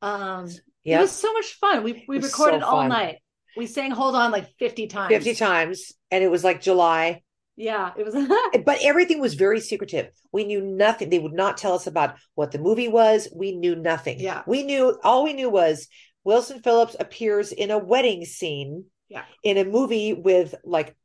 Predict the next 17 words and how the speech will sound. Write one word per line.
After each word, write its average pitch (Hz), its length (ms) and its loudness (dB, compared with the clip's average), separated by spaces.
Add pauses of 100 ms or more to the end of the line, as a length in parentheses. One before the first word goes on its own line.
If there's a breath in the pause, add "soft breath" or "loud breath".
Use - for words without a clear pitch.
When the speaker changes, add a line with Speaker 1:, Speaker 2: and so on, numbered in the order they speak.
Speaker 2:
s-, - 260 -12
um, 160 160 -10
some 170 220 -6
S 139 200 -6
N 139 100 -2
L, 240 340 4
you 240 120 -4
know, 170 140 0
Maya 214 680 2
and, 143 300 -8
and, 139 320 -8
uh, 131 480 -4
Speaker 1:
Kristen 196 360 -6
Speaker 2:
uh, - 20 -12
Speaker 1:
Wiig. 226 140 -6
Speaker 2:
Kristen 233 560 2
and, 165 360 -4